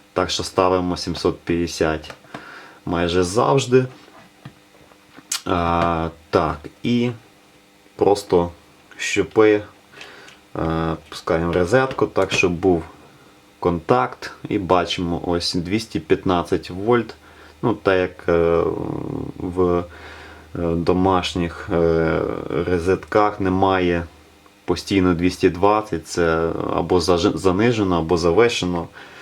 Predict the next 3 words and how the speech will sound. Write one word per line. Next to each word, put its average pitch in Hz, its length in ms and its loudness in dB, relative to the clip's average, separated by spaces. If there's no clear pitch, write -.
Тобто 85 500 2
такий 85 360 -6
нестабільний 82 800 -4